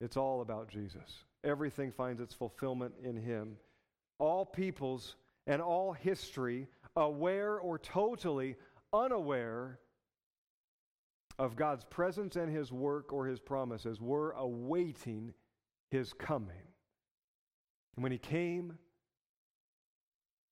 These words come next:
he came in fullness. And the same is true today. All people and all history,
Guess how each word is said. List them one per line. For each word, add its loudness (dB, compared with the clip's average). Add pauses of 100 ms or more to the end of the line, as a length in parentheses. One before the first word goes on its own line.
(1300)
he -2
came 0
in -4
fullness. -6 (1400)
And -4
the -2
same 0
is -6
true -2 (160)
today. -2 (480)
All 2
people -6 (1120)
and -2
all 2
history, -6